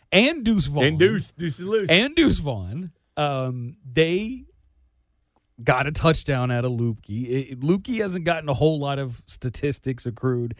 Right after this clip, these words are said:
Speaker 1: He's got three carries for thirteen yards on the season, but he's got a touchdown. So
Speaker 2: The
Speaker 1: they're
Speaker 2: reason I
Speaker 1: clearly
Speaker 2: like
Speaker 1: using
Speaker 2: Hunter
Speaker 1: him.
Speaker 2: is because his versatility at, at, at H-back, tight end, fullback, you make the direct snaps. 'Cause to me,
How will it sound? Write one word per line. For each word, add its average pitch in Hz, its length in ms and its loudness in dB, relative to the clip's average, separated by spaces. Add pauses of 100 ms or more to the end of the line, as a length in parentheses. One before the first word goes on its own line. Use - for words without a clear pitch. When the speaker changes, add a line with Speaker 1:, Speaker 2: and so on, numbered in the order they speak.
(300)
Speaker 1:
He's 147 100 2
got 147 160 4
three 185 260 2
carries 151 460 0
for 131 120 -8
thirteen 131 460 0
yards 120 320 -2
on 123 100 -2
the 113 80 -2
season, 101 480 -6 (300)
but - 60 -16
he's 95 100 -10
got 69 160 -8
a 78 40 -10
touchdown. - 760 -6 (240)
So 110 400 -2
Speaker 2:
The 107 60 -8
Speaker 1:
they're 107 160 6
Speaker 2:
reason 135 220 2
I - 20 6
Speaker 1:
clearly 165 160 2
Speaker 2:
like 160 100 0
Speaker 1:
using - 180 2
Speaker 2:
Hunter 139 240 0
Speaker 1:
him. 127 100 -4
Speaker 2:
is 107 60 -2
because 101 300 -2
his 87 120 -6
versatility 120 800 -2
at, 92 360 -12
at, 92 80 -10 (260)
at 101 160 -8 (220)
H-back, 135 680 -2
tight 147 300 2
end, 120 260 -4 (380)
fullback, 160 800 -2 (440)
you 131 200 0
make 147 200 -8
the 117 100 -4
direct 156 360 -2
snaps. 151 400 0 (240)
'Cause 139 160 -2
to 190 140 4
me, 214 440 0